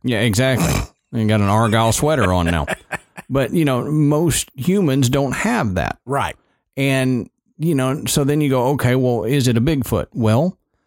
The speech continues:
Speaker 1: no, because there's these certain little things that are told in the stories that kind of pull it away from the Bigfoot story a little bit. So it kind of narrows it down into this thing where maybe it's its own thing.
Speaker 2: Mm-hmm.
Speaker 1: You know,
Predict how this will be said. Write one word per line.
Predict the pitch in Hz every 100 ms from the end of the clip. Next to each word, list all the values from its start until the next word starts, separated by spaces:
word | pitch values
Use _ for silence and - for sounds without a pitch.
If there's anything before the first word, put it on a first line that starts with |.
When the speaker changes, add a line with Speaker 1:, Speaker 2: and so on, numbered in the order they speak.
| _ _ _ _
Speaker 1:
no, | 160 101 151
because | 185 123 - 143
there's | 135 131 127
these | 127
certain | - 175 175 147 147
little | 139 120
things | - 190 151 135 139 123
that | 120
are | 117
told | - 160 165 147 131 117 107 - _ _ _
in | 123 127 123
the | 113 101
stories | 170 196 107 107 107
that | 113 -
kind | 127 131
of | 117 - -
pull | - 117 123
it | 123
away | 117 147 180
from | - 139
the | 135
Bigfoot | 156 214 180 95 -
story | - 92 62
a |
little | 71 67
bit. | 57 57 - _ _ _ _ _ _
So | -
it | 127
kind | 151 202
of | 170
narrows | 135 139 170 165 127
it | 101
down | 107 131 156
into | 117 107
this | 101 98
thing | - 117 104
where | 104
maybe | 101 117 147 160 156 151 98 127
it's | 123 107
its | 110 -
own | 113 110 95
thing. | - - 98 - - - -
Speaker 2:
Mm-hmm. | 156 147 151 -
Speaker 1:
You | 104
know, | 101 101 104